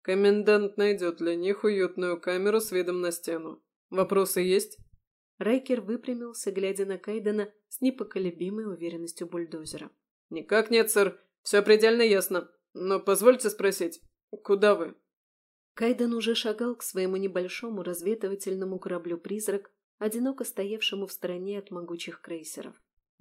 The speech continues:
Он небрежно бросил в стазис контейнер с артефактом на кресло второго пилота. «У меня остался один незакрытый гештальт.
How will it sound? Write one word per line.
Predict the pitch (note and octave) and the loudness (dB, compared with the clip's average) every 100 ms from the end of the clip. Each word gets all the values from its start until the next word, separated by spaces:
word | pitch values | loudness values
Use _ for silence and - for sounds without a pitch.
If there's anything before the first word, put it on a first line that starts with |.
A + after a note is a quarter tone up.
| _ - | _ -6
Он | G3 | -2
небрежно | F#3+ F3 F3 F3 F3 | -2 -2 -2 -2 -4
бросил | E3+ F3 F3 D#3+ | -4 -6 -6 -8
в | |
стазис | - F3 E3+ E3 | -6 -6 -6 -8
контейнер | - E3+ D#3+ F3+ F#3+ E3+ | -8 -8 -6 -8 -6 -8
с | E3+ E3+ | -8 -8
артефактом | E3+ G#3+ - G#3 G#3 F#3+ | -8 -12 -8 -8 -6 -6
на | F#3 | -6
кресло | F3+ A3+ A#3+ G3 | -6 -6 -6 -8
второго | - F#3 F3+ F3+ | -6 -6 -4 -6
пилота. | F3 F3+ E3 D#3 - E3+ _ _ _ _ _ _ _ | -8 -10 -10 -16 -18 -20 _ _ _ _ _ _ _
«У | F3+ | -8
меня | F3+ F3+ F3+ F#3 | -4 -2 0 0
остался | F#3 G3+ G3 G3 G3 | 0 2 2 4 2
один | F#3+ F#3 F3+ | 2 0 -2
незакрытый | F3 F3+ F3+ F3 E3 D#3+ | -2 -2 -2 -4 -6 -4
гештальт. | F3 F3+ - D#3 - | -4 -4 -8 -10 -12